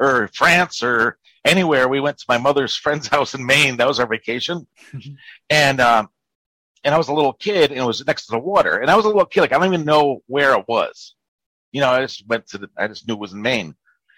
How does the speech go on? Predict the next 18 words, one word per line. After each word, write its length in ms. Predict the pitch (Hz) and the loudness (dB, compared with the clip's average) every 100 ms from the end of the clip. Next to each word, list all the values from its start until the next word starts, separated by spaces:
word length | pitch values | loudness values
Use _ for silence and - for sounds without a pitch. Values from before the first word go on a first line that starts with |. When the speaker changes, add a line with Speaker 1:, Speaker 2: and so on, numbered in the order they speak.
| _ - | _ -4
Speaker 1:
And 360 | 135 131 127 - _ _ _ - | 0 2 0 -6 _ _ _ -10
this 280 | 139 - 180 | -10 -6 0
little 160 | 190 | 0
kid 320 | - 214 196 | 0 2 2
that 80 | 123 | 2
was 100 | 120 | 2
obviously 480 | 135 147 139 120 127 | 2 2 -2 -4 -2
a 140 | 98 | 0
local, 520 | 113 147 170 104 98 - _ _ _ _ _ _ _ | 2 2 0 -2 -4 -6 _ _ _ _ _ _ _
and 180 | 131 123 | -2 -2
he 120 | 123 | -2
would, 140 | 160 139 | -2 2
um, 360 | 131 123 117 120 - _ _ _ _ _ _ _ - | 6 6 2 -6 -18 _ _ _ _ _ _ _ -14
he 100 | 117 | -8
was 160 | 156 | -2
younger 220 | 165 180 139 | 0 0 0
than 100 | 104 | -2
me, 300 | 92 113 | -4 -6